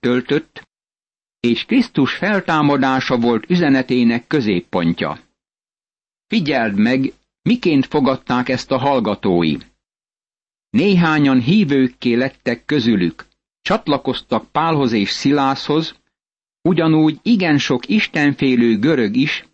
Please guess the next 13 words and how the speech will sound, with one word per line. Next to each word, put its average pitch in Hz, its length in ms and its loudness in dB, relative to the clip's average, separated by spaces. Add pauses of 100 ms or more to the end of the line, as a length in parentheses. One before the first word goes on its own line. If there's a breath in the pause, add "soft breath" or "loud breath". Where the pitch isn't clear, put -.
(600)
valamint 131 440 2
sok - 280 -2
előkelő 127 680 0
asszony. 85 680 -2 (760)
Apostolok 139 600 -2
cselekedetei, 135 920 0 (300)
tizenhetedik 131 800 -2
rész, 139 380 -2 (340)
negyedik 107 460 0
vers. 80 420 -6 (960)
Néhányan 170 840 0
hittek 139 720 -4
közülük. 92 600 -2